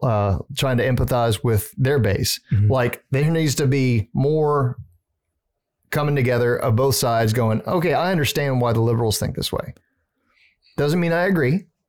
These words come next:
Speaker 2: But you, uh,
Speaker 1: but I understand how they could come to that, that understanding." And then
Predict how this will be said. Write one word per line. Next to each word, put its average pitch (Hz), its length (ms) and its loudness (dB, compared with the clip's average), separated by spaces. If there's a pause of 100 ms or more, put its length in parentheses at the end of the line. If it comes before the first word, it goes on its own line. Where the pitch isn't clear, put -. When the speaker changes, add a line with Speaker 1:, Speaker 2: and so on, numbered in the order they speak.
Speaker 2:
But 131 240 0
you, 156 160 0
uh, 131 100 0
Speaker 1:
but 165 120 0
I 175 140 0
understand 170 420 0
how 160 140 0
they 151 120 0
could 131 80 0
come 139 220 -2
to 127 80 0
that, 107 320 -2 (1400)
that 123 160 0
understanding." 101 460 0 (160)
And 120 140 0
then 120 240 0